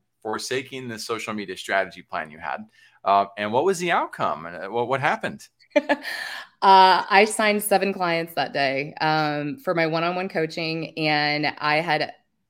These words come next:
Speaker 2: almost every woman come up and hug me and tell me stories. It was actually very overwhelming. My husband was with me, and we joke that he's my handler at, at situations like that. And it was humbling. That is the best word I can use. And I, sometimes I hate it when people say that 'cause, like, yeah, it's,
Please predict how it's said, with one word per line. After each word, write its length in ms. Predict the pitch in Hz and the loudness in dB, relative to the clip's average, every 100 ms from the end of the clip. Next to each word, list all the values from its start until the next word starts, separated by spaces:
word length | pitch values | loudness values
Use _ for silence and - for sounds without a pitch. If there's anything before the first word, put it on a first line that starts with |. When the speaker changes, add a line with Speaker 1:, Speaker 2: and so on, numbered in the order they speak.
| - | -6
Speaker 2:
almost 240 | 190 185 | -4 -2
every 200 | 185 175 | 0 0
woman 260 | 156 156 156 | 0 -4 -4
come 160 | 160 | -4
up 160 | 147 147 | -4 -4
and 100 | 151 | -8
hug 240 | 151 160 | -4 -4
me 200 | 151 156 | -4 -4
and 100 | 143 | -6
tell 140 | 139 160 | -6 -8
me 120 | 151 | -6
stories. 380 | 151 160 156 156 - - | -6 -4 -2 -4 -8 -4
It 60 | - | 2
was 80 | 262 | 6
actually 240 | 262 254 | 6 4
very 260 | 196 180 170 | 4 4 4
overwhelming. 520 | 165 170 151 147 151 | 2 -2 -2 -4 -2
My 100 | 143 | -4
husband 360 | 160 175 196 190 | -2 -4 -2 -4
was 120 | 175 | -2
with 180 | 160 160 | -4 -4
me, 140 | 156 | -4
and 120 | 151 | -4
we 80 | 151 | -4
joke 260 | 147 165 165 | -2 -4 -2
that 80 | 170 | -6
he's 160 | 175 | -4
my 140 | 160 151 | -4 -4
handler 460 | 165 165 151 139 | -2 -2 -4 -4
at, 100 | 135 - | -6 -6
at 120 | 160 151 | -8 -8
situations 500 | 143 143 139 139 139 | -8 -6 -6 -8 -10
like 180 | 143 123 | -10 -6
that. 300 | 139 143 - | -4 -4 -6
And 300 | 151 143 143 - - _ _ _ _ _ _ _ _ _ | -8 -6 -8 -12 -20 _ _ _ _ _ _ _ _ _
it 100 | 247 | 6
was 120 | 247 | 6
humbling. 720 | 247 - 214 226 247 240 180 156 | 2 -4 2 4 4 4 0 0
That 140 | 180 | -2
is 60 | 196 | -2
the 100 | 190 | -4
best 320 | 180 175 180 | -2 -2 -4
word 180 | 180 175 | -6 -4
I 60 | |
can 140 | 170 175 | -4 -4
use. 160 | 175 | -4
And 140 | 160 160 | -4 -6
I, 60 | |
sometimes 360 | 156 185 185 185 | -4 -6 -6 -6
I 60 | 160 | -6
hate 180 | 170 | -4
it 80 | 170 | -6
when 100 | 175 | -6
people 220 | 175 180 | -6 -8
say 160 | 170 180 | -4 -2
that 140 | 180 170 | 0 -2
'cause, 140 | 160 | -2
like, 140 | 160 | -2
yeah, 260 | 151 147 143 | -2 -2 -2
it's, 180 | 147 | -6